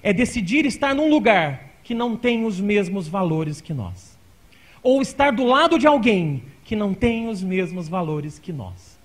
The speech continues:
Essa é uma das coisas mais dolorosas que existe. E não tem dinheiro que compra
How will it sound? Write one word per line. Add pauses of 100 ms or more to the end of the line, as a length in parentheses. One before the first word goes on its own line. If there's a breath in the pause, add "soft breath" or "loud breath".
(340 soft breath)
Essa
é
uma
das
coisas
mais
dolorosas
que
existe. (220 loud breath)
E
não
tem
dinheiro
que
compra